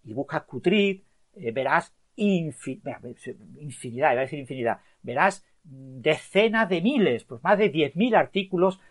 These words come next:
trabajando sobre, eh, Q dix o, eh, cerca de diez mil artículos con implementaciones experimentales de Qtrits. Es muy normal hacer eso. ¿Por qué normalmente no se usa o no se habla mucho de ellos? Pues no sé por qué,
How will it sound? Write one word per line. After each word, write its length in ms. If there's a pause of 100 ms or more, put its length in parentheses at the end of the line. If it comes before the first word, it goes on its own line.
(100)
trabajando 600
sobre, 440 (140)
eh, 140
Q 220
dix 520 (180)
o, 400 (160)
eh, 540 (300)
cerca 320
de 80
diez 120
mil 140
artículos 600
con 140
implementaciones 540
experimentales 720
de 120
Qtrits. 720 (140)
Es 160
muy 420
normal 640 (260)
hacer 280
eso. 280 (640)
¿Por 220
qué 160
normalmente 440
no 140
se 220
usa 540
o 40
no 120
se 140
habla 200
mucho 420
de 140
ellos? 400
Pues 120
no 100
sé 80
por 140
qué, 260